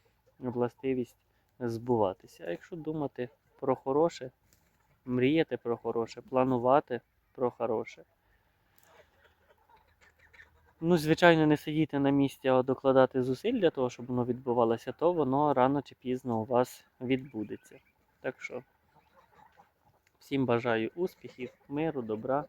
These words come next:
благополуччя, здоров'я і всього самого-самого найкращого. Ну і ще в наступних відеороликах вам покажу.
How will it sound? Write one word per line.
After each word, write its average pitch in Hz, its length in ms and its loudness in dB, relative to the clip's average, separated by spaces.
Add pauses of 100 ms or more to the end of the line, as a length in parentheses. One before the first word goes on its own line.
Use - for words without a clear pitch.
(160)
благополуччя, 120 760 -4
здоров'я 127 440 0
і 117 40 -4
всього 123 220 -6
самого-самого 127 840 -6
найкращого. - 680 -10 (680)
Ну 160 120 -10
і 139 60 -6
ще 135 180 -6
в 135 40 -2
наступних 123 560 -8
відеороликах 117 680 -2
вам 127 180 -2
покажу. 127 480 -8